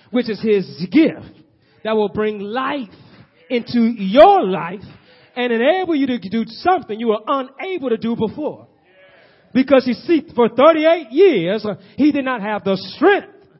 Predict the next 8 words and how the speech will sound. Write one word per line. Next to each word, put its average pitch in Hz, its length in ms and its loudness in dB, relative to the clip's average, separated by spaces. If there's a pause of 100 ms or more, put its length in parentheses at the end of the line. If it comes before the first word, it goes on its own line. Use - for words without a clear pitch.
(220)
to 247 140 -2
get 254 260 2
up - 500 4 (100)
and 240 200 -4
carry 262 360 2
his 220 260 2 (120)
own 226 380 0
mat. 151 280 -12